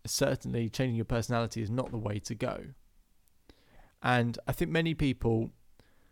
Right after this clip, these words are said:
they think they've got to change who they are to become something else. Now, there is an element you have to give up who you are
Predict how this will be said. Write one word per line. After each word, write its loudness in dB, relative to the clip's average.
they 6
think 0
they've 0
got 2
to 4
change 2
who 2
they 4
are 0
to -16
become 2
something -2
else. 0
Now, 6
there 6
is 6
an 4
element 2
you 0
have 0
to -2
give 0
up 0
who 4
you 2
are -4